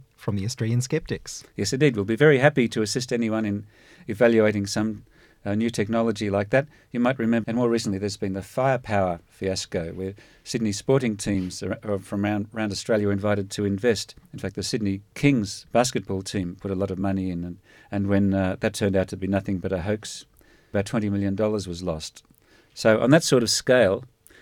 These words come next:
Speaker 2: some advice from Australian skeptics seems to come pretty cheap, I might dare to say.
Speaker 1: And on that note, thank you very much, Ian Price.
Speaker 2: Thank you very much, Ian Wolfe.
Speaker 1: You can find out more about the Australian Skeptics at w w w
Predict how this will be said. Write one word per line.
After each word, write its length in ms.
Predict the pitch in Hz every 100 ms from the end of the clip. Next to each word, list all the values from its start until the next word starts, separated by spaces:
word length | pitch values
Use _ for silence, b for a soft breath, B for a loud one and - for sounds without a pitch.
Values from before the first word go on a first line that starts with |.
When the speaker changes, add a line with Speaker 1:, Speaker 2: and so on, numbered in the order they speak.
| b
Speaker 2:
some 160 | - 120
advice 340 | 110 127 127
from 100 | 107
Australian 440 | 101 - 113 107
skeptics 520 | 98 - 113 107 - -
seems 240 | 117 104
to 80 | 98
come 200 | 113 113
pretty 240 | 123 120 110
cheap, 320 | - 151 -
I 80 | 92
might 280 | 92 92
dare 200 | - 95
to 120 | 92 87
say. 340 | - 85 87 - _ _ _ - B B B
Speaker 1:
And 100 | 131
on 140 | 135
that 160 | 160 175
note, 260 | 165 165 - _ _ _
thank 240 | 113 127 127
you 80 |
very 160 | 113 117
much, 240 | 110 110
Ian 160 | 110 104
Price. 500 | 113 101 107 - - _ b b
Speaker 2:
Thank 180 | 107 101
you 60 |
very 100 | 113
much, 260 | 117 131 -
Ian 220 | 120 120
Wolfe. 320 | 127 95 - _ _ _ b b b
Speaker 1:
You 100 | 143
can 160 | 143
find 300 | 131 165 180
out 180 | 156 131
more 400 | 123 127 143 139 123
about 240 | 113 110
the 80 | 113
Australian 380 | - 156 165 131
Skeptics 640 | - 139 165 170 - - b b b b
at 240 | 104 - -
w 260 | 107 110
w 240 | 113 110 120
w 420 | 127 117 156